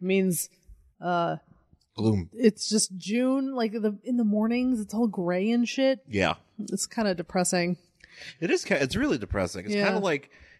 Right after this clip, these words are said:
Speaker 2: that and, uh, and I, this is the first time in, I think, ever I've experienced it, but when this year, when the time changed,
Speaker 1: Yeah.
Speaker 2: like, just the dark, I think it's because I'm home,
Speaker 1: Mm.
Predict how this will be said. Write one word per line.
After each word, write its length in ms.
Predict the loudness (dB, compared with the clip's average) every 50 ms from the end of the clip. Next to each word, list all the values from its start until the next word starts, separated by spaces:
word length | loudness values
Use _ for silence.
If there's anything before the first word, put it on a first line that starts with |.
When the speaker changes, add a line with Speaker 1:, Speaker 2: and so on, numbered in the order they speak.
| _ _ _
Speaker 2:
that 300 | 0 0 0 0 -2 -2 -2
and, 380 | 0 0 0 0 -2 -2 -2
uh, 220 | 0 2 2 2 2
and 100 | 2 0
I, 80 | -2 -2
this 180 | -4 -4 -4 -2
is 160 | -2 -2 -2
the 100 | -2 -2
first 300 | 0 0 0 0 0 -2
time 280 | 0 0 0 2 2
in, 280 | 0 0 0 -2 -2 -4 -8 _ _ _
I 60 | -4 -4
think, 460 | -4 -2 -2 0 0 0 -4 -10 -14 _ _ _ _ _ _ _ _ _ _ _ _ _ _ _ _ _
ever 480 | 0 0 0 0 0 -2 -2 -2 -6 _
I've 200 | 0 0 2 2
experienced 560 | 0 -2 -2 -4 -2 0 0 0 -2 -2 -6 -8
it, 100 | -6 -4
but 80 | -2
when 160 | -2 0 2
this 220 | 2 2 2 2 2
year, 160 | 2 2 2
when 180 | 2 0 0 0
the 320 | 0 0 0 0 -2 -4 -8 _
time 300 | -4 -2 0 0 0 -2
changed, 560 | -2 0 0 0 0 -2 -4 -6 -8 -14 -10 -2
Speaker 1:
Yeah. 400 | 0 2 2 2 2 0 -2 -6 -10 _ _ _
Speaker 2:
like, 240 | 2 2 2 2 2
just 220 | -2 -4 -4 -4 -6
the 60 | -10
dark, 420 | -10 -4 -2 0 2 2 0 0 -2
I 60 | -2
think 180 | 0 0 0
it's 80 | 0 -2
because 580 | -4 -8 -2 0 2 2 2 2 0 -6 -10 -12 _ _ _ -20 -20 _ _ _ _ _ -20 _ _ _ _ _
I'm 260 | 0 0 2 2 0 -2
home, 640 | -2 -2 0 0 2 2 0 0 -2 -4 -6 -8 -6 -4
Speaker 1:
Mm. 460 | -2 0 0 0 0 -2 -2 -6